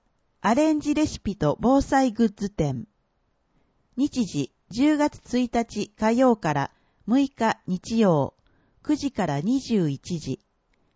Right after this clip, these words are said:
最終日は十五時まで。申し込み、当日直接会場へ。いずれも、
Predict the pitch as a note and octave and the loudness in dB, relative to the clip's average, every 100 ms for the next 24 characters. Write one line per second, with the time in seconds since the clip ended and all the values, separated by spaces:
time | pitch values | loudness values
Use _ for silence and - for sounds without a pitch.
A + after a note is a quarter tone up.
0 | _ - B3 C4 A#3+ - A#3 E3+ C#3+ C#3 | _ -4 0 0 0 -2 -2 0 -2 -4
1 | - B3+ A#3 F3+ D3+ C#3 C#3 C3 - _ | -2 0 2 0 -2 -6 -6 -8 -12 _
2 | _ _ _ _ _ _ _ _ - C4+ | _ _ _ _ _ _ _ _ 0 2
3 | C#4+ - B3 A3 G#3+ - _ _ - C4 | 2 0 0 0 0 -4 _ _ -2 2
4 | C#4 C4 B3 A#3+ - A3 C4 - C#4 - | 2 2 -4 -8 -4 -6 -4 -2 -4 -4
5 | - G#3 G#3 G3+ F#3 E3 D3 - _ _ | -2 0 0 2 2 2 0 -6 _ _
6 | _ _ _ _ _ _ _ _ _ A3 | _ _ _ _ _ _ _ _ _ -6
7 | A3 C4+ C4+ B3 A3+ - | -2 2 2 4 4 2